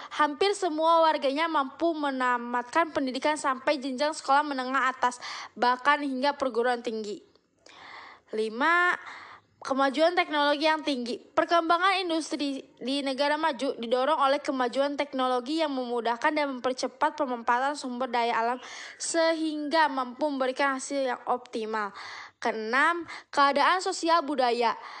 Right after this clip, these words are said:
Maksudnya adalah pada negara maju, penduduknya memiliki pola pikir yang logis dan tidak percaya pada hal mistis dan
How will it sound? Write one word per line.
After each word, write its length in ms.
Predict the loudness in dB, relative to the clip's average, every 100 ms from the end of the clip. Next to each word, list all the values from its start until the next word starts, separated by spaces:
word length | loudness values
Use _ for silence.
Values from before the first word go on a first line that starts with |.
| -16 -18 -12
Maksudnya 560 | -6 -4 -4 -4 -2 0
adalah 400 | 2 2 4 2
pada 240 | 2 0
negara 400 | 0 0 2 2
maju, 320 | 2 0 -2 -2
penduduknya 560 | -2 -2 -4 -2 -2
memiliki 400 | -2 -4 -4 -2
pola 320 | 2 4 4
pikir 320 | 0 -4 -2 0
yang 160 | 0
logis 560 | 0 0 0 -4 -4 -12 -6
dan 160 | -2 0
tidak 400 | -2 0 0 0
percaya 320 | -2 0 0
pada 240 | 0 0 0
hal 400 | 0 0 2 0
mistis 480 | -4 -8 -6 -8
dan 160 | -4 -6